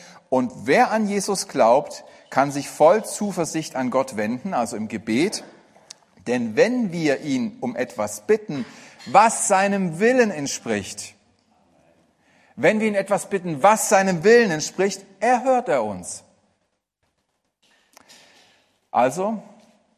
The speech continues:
was schließen wir daraus? Lässt Gott etwa nicht mit sich reden?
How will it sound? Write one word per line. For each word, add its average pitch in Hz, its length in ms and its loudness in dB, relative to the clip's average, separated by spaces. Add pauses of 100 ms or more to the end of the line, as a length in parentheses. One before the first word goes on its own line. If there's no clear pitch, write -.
(240)
was 117 240 -8
schließen 156 280 -8
wir 151 80 -6
daraus? 147 540 -6 (360)
Lässt 127 280 -8
Gott - 300 -10 (220)
etwa 107 280 -10
nicht 120 320 -10
mit 190 140 -12
sich - 240 -16
reden? 165 360 -12